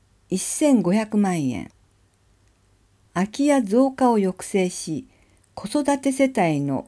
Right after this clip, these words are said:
移住定住を促進する目的で、中古住宅の取得にかかる費用の一部を補助するための経費です。九、対象となりうる中古住宅はどのくらいあるのか。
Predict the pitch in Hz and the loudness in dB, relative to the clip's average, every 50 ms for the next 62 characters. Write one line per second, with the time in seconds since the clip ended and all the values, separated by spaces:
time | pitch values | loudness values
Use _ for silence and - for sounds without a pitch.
0 | _ _ - 175 180 185 - 262 302 285 269 269 - 247 254 262 262 254 233 240 | _ _ -4 -4 -4 -2 -2 0 0 0 0 2 4 6 6 6 6 4 2 -2
1 | 240 233 220 226 220 - 202 208 - - - - 254 240 240 - - 214 202 208 | -2 0 -2 -2 -2 -6 -8 -8 -10 -8 -2 0 2 2 2 0 -4 -2 0 0
2 | 190 180 175 - - - 175 170 - - 160 147 143 139 175 _ _ _ _ _ | 0 0 -2 -6 -6 -6 -6 -4 -4 -4 -6 -4 -4 -6 -8 _ _ _ _ _
3 | _ _ _ _ _ _ _ _ _ - - - 269 294 294 277 - 302 285 262 | _ _ _ _ _ _ _ _ _ -12 -6 -2 0 0 0 0 2 2 2 4
4 | 254 277 269 262 262 190 165 - - 165 151 151 156 - - - 269 262 - 269 | 4 2 0 0 0 -2 -2 -2 -2 -2 -2 -2 -4 -6 -2 -2 -2 0 4 4
5 | 254 247 240 247 - 240 214 214 269 262 233 196 185 - - - 262 277 254 220 | 4 4 4 2 -2 -6 -4 0 2 2 2 2 0 -2 2 2 4 6 6 4
6 | 185 165 147 147 147 - - - 240 208 180 156 151 135 - - - - - 277 | 4 0 -2 -2 -4 -6 -4 -4 -4 -4 -2 -4 -4 -4 -4 -6 -6 -2 -2 0
7 | 240 240 208 190 - - 147 151 160 - 165 151 170 190 190 190 185 - - 190 | 2 2 0 0 -4 -8 -8 -8 -6 -6 -4 -2 -2 -2 -2 -4 -4 -2 -2 0
8 | 175 160 156 - 131 - 107 - - - - - - _ _ _ _ _ _ _ | 0 0 -2 -4 -8 -10 -12 -14 -14 -16 -16 -18 -20 _ _ _ _ _ _ _
9 | _ _ _ _ _ _ _ _ _ _ _ _ _ _ _ _ _ _ _ _ | _ _ _ _ _ _ _ _ _ _ _ _ _ _ _ _ _ _ _ _
10 | _ _ _ _ - - 233 196 160 - - _ _ _ _ _ _ _ _ _ | _ _ _ _ -8 -4 -2 -2 -2 -2 -6 _ _ _ _ _ _ _ _ _
11 | _ _ _ - - 233 262 285 269 269 - - 285 269 262 269 262 247 233 226 | _ _ _ -2 2 2 2 2 2 -2 -2 0 2 2 4 4 4 4 4 4
12 | 220 220 208 233 233 226 190 143 139 - - _ - - - 269 277 262 269 277 | 2 2 0 0 0 0 0 0 -2 -4 -6 _ -10 -4 -2 0 0 0 2 2
13 | 262 254 262 254 247 226 - 170 156 - - 143 139 127 - 175 185 226 262 262 | 2 4 4 2 0 2 0 -4 -6 -4 -4 -4 -4 -2 0 0 4 4 4 4
14 | 262 - 254 262 254 247 233 220 214 208 185 165 143 123 - - - - - - | 4 2 4 4 4 4 2 0 -2 -2 -2 -2 -4 -6 -8 -10 -12 -12 -12 -14